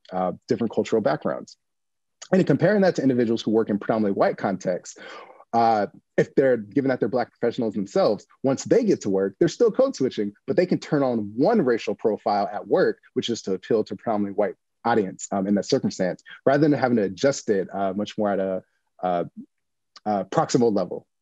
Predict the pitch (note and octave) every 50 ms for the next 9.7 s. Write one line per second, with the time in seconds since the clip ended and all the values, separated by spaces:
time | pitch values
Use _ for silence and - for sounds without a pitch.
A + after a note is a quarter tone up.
0 | _ _ _ _ _ _ _ _ _ _ _ _ _ _ _ _ _ _ _ _
1 | _ _ _ _ _ _ _ _ _ _ _ _ _ _ _ _ _ _ _ _
2 | _ _ _ _ _ _ _ _ _ _ _ _ _ _ _ _ _ _ _ _
3 | - D#3+ - - - - _ - - - - - - - - - _ _ _ _
4 | - G#3 E3+ F3+ F3+ A3 B3+ B3+ - - - C#3 D#3 D3 C3+ B2+ A2 B2+ B2+ A#2
5 | A2+ A2+ G#2+ - C3 A2 B2 B2 A#2+ A2+ A2+ A2 C#3 C#3+ C3+ A#2+ B2+ D3+ F#3+ G#3
6 | F#3+ E3+ C#3 D#3+ D#3 - D#3 C3 - B2 G#2+ G#2 G#2 C3+ D#3+ - - C3 A#2+ G2+
7 | A2 G2+ F2+ G2 G2 - - F#2+ - - F#2+ F2+ - - F2 - - F2 E2+ F#2+
8 | A2 C3 C#3 C3 C3+ A2 G#2 G2+ B2+ C#3 - - A2 G#2+ - - G#2+ - - F#2
9 | F#2 F2+ E2+ - - - _ - E2 - - - - -